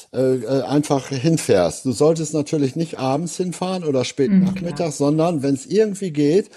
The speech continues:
Speaker 1: da mittags ankommen, weil da sind die einigen sind schon abgereist und die anderen sind noch nicht da. Also wir haben selbst in der Hochzeit, neunzehn war das, glaube ich, oder achtzehn, in Holland, weil das war der Supersommer,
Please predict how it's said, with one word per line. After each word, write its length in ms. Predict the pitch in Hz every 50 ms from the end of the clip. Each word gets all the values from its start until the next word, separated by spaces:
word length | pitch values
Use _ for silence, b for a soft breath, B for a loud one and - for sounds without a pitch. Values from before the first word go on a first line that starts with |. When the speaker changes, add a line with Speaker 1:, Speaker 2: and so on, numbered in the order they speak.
| B B B B B B B B B B 92
Speaker 1:
da 720 | 92 147 156 180 196 208 208 208 202 196 190 180 175 170 151 -
mittags 600 | - 131 143 156 190 220 - - 117 101 95 -
ankommen, 640 | 104 101 104 101 - - - 95 85 85 85 85 80 87
weil 600 | 113 135 165 180 165 135 131 147 175 208 233 226 B B B B B B
da 120 | - 131 131
sind 300 | 123 139 156 147 143 -
die 140 | 147 135 117
einigen 420 | 131 151 160 160 156 156 143 135
sind 220 | 123 143 143 135
schon 160 | - - 139 -
abgereist 600 | 151 170 - - 196 165 180 180 180 170 - -
und 100 | 156 143
die 120 | 151 147
anderen 240 | 139 147 151 143 123
sind 160 | 143 151 147
noch 120 | 139 135
nicht 220 | 131 135 123 - -
da. 220 | 113 92 85 80
Also 280 | 80 107 113 117 123 107
wir 120 | 135 135
haben 140 | 143 131 120
selbst 440 | 101 113 156 190 240 285 - - -
in 120 | 180 180
der 200 | 170 165 151 -
Hochzeit, 640 | 180 214 233 220 - - - - 135 123 127 151 143
neunzehn 520 | 135 131 139 147 165 156 - - 117 110 101
war 100 | 104 101
das, 200 | 104 101 - -
glaube 200 | 110 104 104 110
ich, 60 | 107
oder 160 | 98 101 98
achtzehn, 480 | 135 143 - - - - 104 110 165 165 B B B B B B B B -
in 200 | - 127 113 101
Holland, 520 | 131 185 214 170 110 120 175 233 226 B B B B B B B _
weil 240 | - 127 139 135 131
das 240 | 131 131 131 - -
war 100 | 143 131
der 180 | 127 120 117
Supersommer, 960 | 101 95 123 185 214 - 147 123 113 98 107 113 110 104 98 104 131 185 196